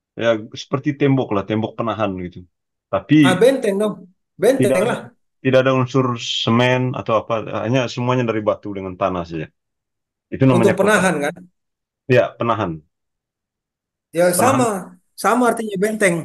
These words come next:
Speaker 2: Kota
Speaker 1: Ya.
Speaker 2: raja, kota mana?
Speaker 1: Supaya
Speaker 2: Eh,
Speaker 1: tempatnya jadi rata, nanti dibuatkan kota supaya
Speaker 2: Betul.
Speaker 1: <laughs> Nah, gitu.
Speaker 2: Sama itu, sama,
Speaker 1: Tapi,
Speaker 2: Ari.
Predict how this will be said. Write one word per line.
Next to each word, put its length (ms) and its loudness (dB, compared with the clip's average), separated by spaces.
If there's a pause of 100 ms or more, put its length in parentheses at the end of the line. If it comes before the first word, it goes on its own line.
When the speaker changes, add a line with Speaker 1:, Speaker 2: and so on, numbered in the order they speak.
(2500)
Speaker 2:
Kota 180 -4
Speaker 1:
Ya. 100 2
Speaker 2:
raja, 320 4 (360)
kota 240 -4
mana? 320 0 (880)
Speaker 1:
Supaya 320 4
Speaker 2:
Eh, 80 2
Speaker 1:
tempatnya 380 2 (120)
jadi 140 0 (100)
rata, 320 4 (460)
nanti 640 -2
dibuatkan 640 2
kota 560 -2 (400)
supaya 480 0
Speaker 2:
Betul. 240 2 (400)
Speaker 1:
<laughs> 280 -20
Nah, 160 -14 (360)
gitu. 280 -20 (920)
Speaker 2:
Sama 400 0
itu, 520 -2
sama, 360 -4
Speaker 1:
Tapi, 80 0
Speaker 2:
Ari. 120 -2